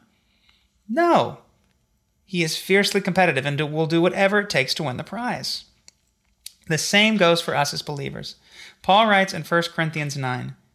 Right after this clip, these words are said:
"Do you not know that in a race all the runners run, but only one receives the prize? So run that you may obtain it." Every athlete exercises self-control in all things. They do it to receive a perishable wreath,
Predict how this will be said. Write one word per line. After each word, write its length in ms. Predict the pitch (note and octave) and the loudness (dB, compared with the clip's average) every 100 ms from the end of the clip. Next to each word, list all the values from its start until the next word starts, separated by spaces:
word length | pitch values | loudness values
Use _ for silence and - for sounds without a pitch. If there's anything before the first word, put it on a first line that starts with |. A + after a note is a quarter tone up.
| _ _ - | _ _ -6
"Do 80 | D#3+ | 0
you 140 | G3 | 2
not 220 | A3+ G#3+ | 4 2
know 300 | E3+ E3 F3 | 4 4 2
that 180 | D#3+ C#3 | 0 -4
in 100 | C#3+ | -2
a 80 | D3 | -2
race 480 | F3+ C#3+ C#3 - - | 2 0 0 -4 -4
all 300 | C#3+ D3 F3 | 0 2 2
the 80 | A3 | 2
runners 360 | G#3 G#3+ A3 - | 0 0 -2 -4
run, 300 | C3 C3 C#3 | -4 -4 -6
but 220 | C#3 - | -6 -2
only 480 | D3 D#3 F3 F3+ F#3 | 0 2 2 0 -2
one 320 | D#3+ C#3+ C3+ | -2 -2 -2
receives 480 | C#3+ C3+ - B2+ B2 | -4 -8 -6 -6 -8
the 80 | - | -10
prize? 580 | - G#3+ F3+ - - - _ _ _ _ _ - | -6 -6 -6 -8 -12 -14 _ _ _ _ _ -10
So 280 | - - | -6 -4
run 280 | C#3 D#3 F#3 | -2 0 2
that 120 | F#3 | 0
you 160 | E3 F#3 | 0 0
may 180 | F3 E3+ | 0 0
obtain 360 | E3 E3 E3+ | -2 -2 -2
it." 180 | D#3+ - - _ _ _ _ _ _ - - | -4 -10 -20 _ _ _ _ _ _ -14 0
Every 280 | F#3 G#3+ | 2 4
athlete 340 | G3 F#3 F#3 F3 | 4 2 2 0
exercises 640 | E3+ - F3+ - D#3+ D#3+ | 0 0 -2 0 0 0
self-control 760 | - C#3+ D3 - E3 - C#3+ C#3 | 0 0 0 -2 -6 -2 -2 -2
in 120 | C#3+ | -6
all 260 | - D3 D#3 | -2 0 0
things. 520 | - A3+ E3 - - - _ | 0 0 0 -4 -10 -16 _
They 120 | - | -8
do 180 | C#3 D#3+ | -2 -2
it 100 | F3 | -2
to 120 | F3+ | -2
receive 520 | E3 D#3 - D#3 C#3+ - | -2 -2 -4 -2 -4 -4
a 140 | C#3+ - _ | -8 -10 _
perishable 880 | - - G3 G#3 G#3 G#3 G3+ G3+ G3 | -10 -2 0 0 -2 -4 -4 -4 -4
wreath, 440 | D#3 D3 C3+ - | -6 -4 -6 -12